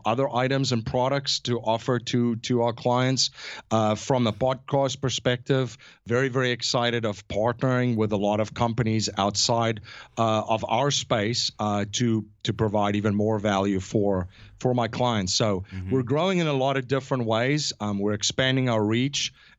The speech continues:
Speaker 1: And, uh, <laughs> you know, um, I, I might be excited about something new next week. Things are changing so quickly and so
Speaker 2: <laughs>
Speaker 1: fast, and,
Speaker 2: For
Speaker 1: uh,
Speaker 2: sure.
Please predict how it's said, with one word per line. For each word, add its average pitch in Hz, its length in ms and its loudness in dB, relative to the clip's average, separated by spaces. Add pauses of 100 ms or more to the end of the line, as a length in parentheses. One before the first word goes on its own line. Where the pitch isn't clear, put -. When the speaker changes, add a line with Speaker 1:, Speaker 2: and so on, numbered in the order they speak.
Speaker 1:
And, 123 380 0
uh, 117 320 2
<laughs> 110 40 -8
you 131 520 0
know, 127 300 2 (420)
um, 117 500 0
I, 139 220 0 (320)
I 120 80 -2
might 123 220 0
be 131 100 2
excited 127 380 0
about 120 260 0
something 127 340 0
new 127 160 2
next 123 300 0
week. 131 300 0
Things 127 200 0
are 123 80 2
changing 120 440 0
so 120 200 0
quickly 120 380 0
and 117 100 2
so 110 200 2
Speaker 2:
<laughs> 107 120 -4
Speaker 1:
fast, 123 420 0
and, 110 260 0
Speaker 2:
For 101 60 0
Speaker 1:
uh, 104 160 2
Speaker 2:
sure. 92 280 -6